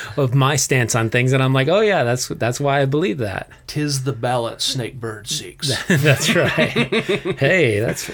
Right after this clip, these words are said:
Speaker 1: waxing poetic, brother.
Speaker 2: Oh man, just came off my tongue. So,
Speaker 1: Nice.
Speaker 2: okay. Should people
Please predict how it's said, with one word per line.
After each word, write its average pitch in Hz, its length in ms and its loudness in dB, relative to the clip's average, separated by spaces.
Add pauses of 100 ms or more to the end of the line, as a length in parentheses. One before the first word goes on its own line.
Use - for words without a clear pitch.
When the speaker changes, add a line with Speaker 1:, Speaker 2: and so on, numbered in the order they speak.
Speaker 1:
waxing 131 400 0
poetic, 139 460 2
brother. 110 340 0
Speaker 2:
Oh 143 520 2
man, 120 400 -2
just 113 200 -10
came 135 280 -4
off 131 220 -4
my 143 80 -6
tongue. 95 380 -12
So, 143 360 2
Speaker 1:
Nice. - 300 -6
Speaker 2:
okay. 139 460 0 (400)
Should 202 360 0
people 143 440 0